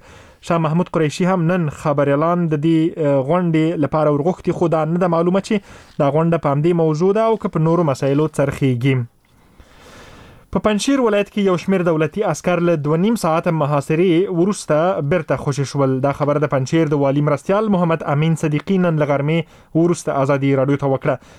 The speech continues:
هغه وویل، د پنجشیر د همغږۍ له مرکز یو شمیر عسکر د هغو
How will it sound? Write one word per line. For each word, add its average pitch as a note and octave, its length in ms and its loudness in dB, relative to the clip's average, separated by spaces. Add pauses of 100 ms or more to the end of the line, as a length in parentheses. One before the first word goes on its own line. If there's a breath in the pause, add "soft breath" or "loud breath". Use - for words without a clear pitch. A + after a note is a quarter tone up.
(140)
هغه D#3+ 220 4
وویل، F#3 260 2 (300 loud breath)
د E3 100 -4
پنجشیر D#3+ 360 0
د D#3 100 2
همغږۍ D3+ 600 2
له D3 120 0
مرکز D#3 320 -2
یو D#3+ 160 2
شمیر D3+ 220 0
عسکر D#3+ 280 -2
د D3+ 160 0
هغو E3 300 2